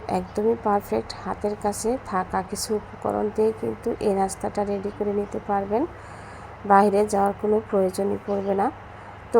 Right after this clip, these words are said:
কী দিয়ে কী বানালাম সেটাই শেয়ার করছি। তো প্রথমে যেটা আমাদের লাগবে সেটা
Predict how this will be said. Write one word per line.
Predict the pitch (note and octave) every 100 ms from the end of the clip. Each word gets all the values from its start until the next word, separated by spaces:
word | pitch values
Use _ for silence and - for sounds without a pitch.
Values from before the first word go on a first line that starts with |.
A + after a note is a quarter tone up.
| A3+
কী | C4
দিয়ে | A#3 B3+ B3+
কী | B3+ A#3+
বানালাম | A#3+ A#3 A#3+ D#4+
সেটাই | - A3 G#3+ A3
শেয়ার | - A3 A3+
করছি। | A#3 A3+ - C4
তো | C4 -
প্রথমে | B3+ C4 C4 C4+
যেটা | B3 A#3+ -
আমাদের | A3+ A3+ A#3 A3
লাগবে | G3+ G#3 A3
সেটা | B3+ - G#3